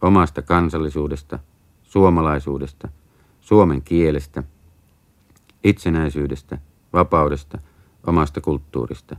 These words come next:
Uskallammeko ajatella, että meille suomalaisille voisi tapahtua sama, minkä me olemme tehneet saamelaisille ja mustalaisille? Olemme vieneet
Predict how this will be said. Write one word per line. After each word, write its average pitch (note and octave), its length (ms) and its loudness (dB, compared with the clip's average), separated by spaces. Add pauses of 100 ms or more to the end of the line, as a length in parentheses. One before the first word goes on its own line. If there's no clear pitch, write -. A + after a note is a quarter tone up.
(1200)
Uskallammeko F2+ 680 2
ajatella, D2 540 0 (300)
että - 200 -6
meille D#2+ 220 0
suomalaisille D2 720 0 (200)
voisi D2+ 240 -2
tapahtua D2+ 460 -4
sama, D#2+ 420 0 (240)
minkä D2+ 260 -8
me D#2+ 120 -4
olemme D#2 240 -4
tehneet C2+ 540 -8 (500)
saamelaisille D2 840 -4 (320)
ja D2 60 -8
mustalaisille? B1 720 -8 (720)
Olemme G2+ 280 2
vieneet F#2 540 0